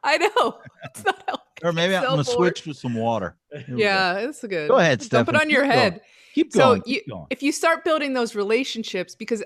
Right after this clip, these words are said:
Speaker 1: I'll tell you what's gonna happen. If you put out in a Facebook group that you need to hire somebody,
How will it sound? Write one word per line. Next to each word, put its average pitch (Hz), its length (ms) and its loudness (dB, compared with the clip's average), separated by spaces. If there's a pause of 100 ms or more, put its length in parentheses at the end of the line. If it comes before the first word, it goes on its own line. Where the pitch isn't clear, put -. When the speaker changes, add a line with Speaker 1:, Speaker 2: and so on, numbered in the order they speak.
Speaker 1:
I'll 202 100 -6
tell 240 200 -10
you 240 120 -4
what's 208 200 -8
gonna 185 160 -6
happen. 165 320 -8
If - 140 -18
you 202 100 -12
put 220 200 -8
out 170 220 -2
in 175 120 -8
a 160 40 -12
Facebook 156 400 -8
group 156 180 -12
that 143 60 -12
you 147 100 -8
need 170 140 -8
to 160 80 -8
hire 151 260 -8
somebody, 196 540 -10